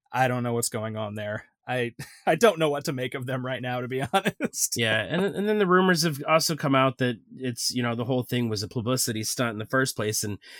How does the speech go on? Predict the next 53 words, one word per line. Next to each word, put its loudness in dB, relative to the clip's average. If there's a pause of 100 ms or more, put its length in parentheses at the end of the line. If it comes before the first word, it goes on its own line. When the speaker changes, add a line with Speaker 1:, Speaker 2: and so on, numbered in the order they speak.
(220)
Speaker 2:
it's 0
not, 4 (720)
I -2
mean, 2
obviously 4
it's, 0
it's -4
worked 0
out 6
in 0
the -2
sense 0
that 2
it's -2
given 2
them, 0
uh, -2 (100)
uh, -14 (420)
fame 4
a 0
little 0
bit, -2
'cause -6
that's -2
what 2
everybody -2
was -4
talking 2
about 0
on -2
Saturday. 2 (380)
But, 4 (320)
uh, -4
the -8
some, 2 (100)
at -6
the -8
same 2
time, 4
from 2
what 2
I 4
understand, 0
like, -4
they've 0
also 0
been -2
dropped 0
from -2
a -4
couple -4
of, -4
uh, -4